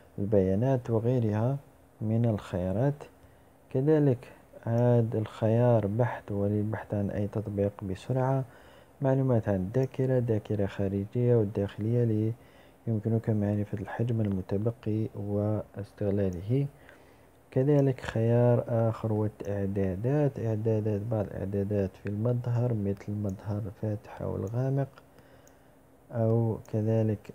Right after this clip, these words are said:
اللغة، يمكنك تغيير اللغة التي تريد. هناك بعض الخيارات أخرى ومن أهمها هو برمجة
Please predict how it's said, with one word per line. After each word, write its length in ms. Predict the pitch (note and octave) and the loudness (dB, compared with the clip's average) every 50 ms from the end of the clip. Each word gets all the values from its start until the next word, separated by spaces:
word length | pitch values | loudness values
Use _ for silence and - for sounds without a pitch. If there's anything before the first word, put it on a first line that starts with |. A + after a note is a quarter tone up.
| - - | -8 -6
اللغة، 760 | G#2+ G#2 G2+ G2+ G2+ G#2 A2 B2+ C3 C3+ C#3 C#3 C#3+ - - - _ _ - | -4 -2 -2 -2 -2 -2 -2 -2 0 0 0 0 0 -2 -6 -10 _ _ -10
يمكنك 340 | A2 G#2 G#2 G#2 G2+ G2 - G#2 G#2 | -8 -6 -6 -6 -6 -6 -6 -8 -6
تغيير 180 | - G#2+ G#2+ G#2 | -4 -4 -2 -2
اللغة 300 | F#2+ F#2 G2+ G2 - - | -2 -4 -4 -6 -6 -6
التي 680 | G2 F#2+ G2 G2 G2 G2+ G2+ G2+ G2+ G2 - - G#2 G#2 | -4 -4 -4 -4 -4 -4 -6 -6 -6 -8 -8 -8 -8 -8
تريد. 640 | G2+ - G#2+ A2 C3 D3 D3+ D3+ D3 D3 - D3 D3 - - - - - - - - - - - - - | -6 -6 -4 -2 0 0 0 0 -2 -4 -6 -8 -10 -12 -18 -20 -20 -20 -20 -20 -20 -20 -20 -12 -6 -2
هناك 200 | D3 E3 D#3 C#3+ - - | 0 0 0 0 0 -2
بعض 140 | C#3 C3 | -2 0
الخيارات 600 | B2+ A2+ - - G#2+ G#2 A2 A2 A2+ A#2+ A#2+ A#2 A2 - | -2 -2 -2 -2 0 0 2 2 2 2 2 2 0 -2
أخرى 640 | - A#2+ A#2+ A#2 - - - A2+ A#2 A#2+ B2+ C3 - - - | -4 -4 -4 -4 -4 -4 -4 -2 0 0 0 -2 -4 -4 -4
ومن 440 | A2+ A2+ A#2 A#2 A#2 A2+ A#2 A#2 - - | -2 0 0 0 2 2 0 0 0 -2
أهمها 580 | G#2 G#2+ A2+ A#2+ C#3+ C#3 C3 A#2+ A#2 A2+ A#2+ | -2 -2 0 0 0 0 0 0 2 2 0
هو 240 | B2+ B2 B2 B2 A#2+ | 0 0 2 2 2
برمجة 640 | A#2 B2 C#3 C#3+ C#3+ C3 B2 A2+ G#2+ G#2 A2 A#2+ A#2+ | 2 2 0 0 0 0 0 0 0 0 0 -2 -2